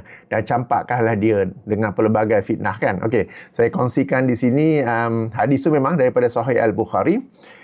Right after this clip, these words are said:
Ah, terjemahannya saja daripada Jabir bin Samrah. Beliau berkata, penduduk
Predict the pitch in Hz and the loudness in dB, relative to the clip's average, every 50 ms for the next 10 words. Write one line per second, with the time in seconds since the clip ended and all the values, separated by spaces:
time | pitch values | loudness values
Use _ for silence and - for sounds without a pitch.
0 | - - - _ - 98 104 - 135 131 123 131 123 127 120 127 147 131 127 123 | -20 -20 -16 _ -6 -6 -4 0 0 0 2 2 2 0 0 0 0 0 0 0
1 | 120 117 - 120 120 120 131 143 143 139 139 135 135 120 107 104 104 104 107 107 | 0 0 2 0 2 2 2 2 4 4 4 4 2 2 2 0 0 2 2 2
2 | 107 107 95 98 113 123 127 131 123 - 113 107 104 107 131 151 143 113 120 120 | 2 2 0 0 0 2 2 2 0 0 -2 -2 0 0 0 0 2 2 2 2
3 | 120 117 120 127 131 131 123 113 117 120 113 101 - 127 123 131 117 110 101 - | 2 0 0 2 2 2 2 2 0 0 -2 -2 -2 -2 -2 -2 -2 -4 -6 -6
4 | - 92 101 117 117 113 110 120 - 127 123 120 - 170 165 160 156 - - 139 | -2 0 2 2 4 2 2 0 0 0 -2 -2 0 2 2 2 0 0 -2 0
5 | 147 147 160 156 160 180 - | 2 4 4 4 2 0 -2